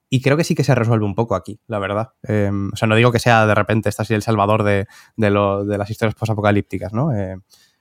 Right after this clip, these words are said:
pero, pero sí que creo que, que se lleva bastante mejor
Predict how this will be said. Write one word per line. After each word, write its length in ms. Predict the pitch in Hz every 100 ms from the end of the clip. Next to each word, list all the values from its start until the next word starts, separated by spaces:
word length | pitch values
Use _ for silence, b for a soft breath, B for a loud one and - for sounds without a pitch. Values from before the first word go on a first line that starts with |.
| b _ _
pero, 460 | 113 107 101 101 101
pero 140 | 107
sí 100 | 113
que 100 | 135
creo 240 | 127 139 151
que, 640 | 110 101 95 95 95 -
que 80 | 110
se 140 | 104
lleva 200 | 104 123 113
bastante 320 | - 113 107
mejor 260 | - 107